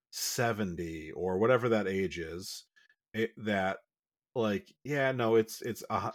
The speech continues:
it's definitely, you're not gonna accomplish your dreams now, but you still get to live thirty years regretting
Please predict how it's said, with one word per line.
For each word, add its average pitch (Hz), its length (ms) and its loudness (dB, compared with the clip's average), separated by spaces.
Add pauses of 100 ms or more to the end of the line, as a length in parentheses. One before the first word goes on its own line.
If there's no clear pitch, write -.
it's 123 240 0
definitely, 113 1160 2
you're 107 160 0
not 104 240 0
gonna 104 200 -2
accomplish 92 460 -6
your 98 100 -6
dreams 95 380 -6
now, 120 200 0
but 104 180 -2
you 95 120 -2
still 110 240 0
get 95 140 -2
to 95 100 -4
live 95 240 0
thirty 87 380 -2
years 82 320 -8
regretting - 380 -12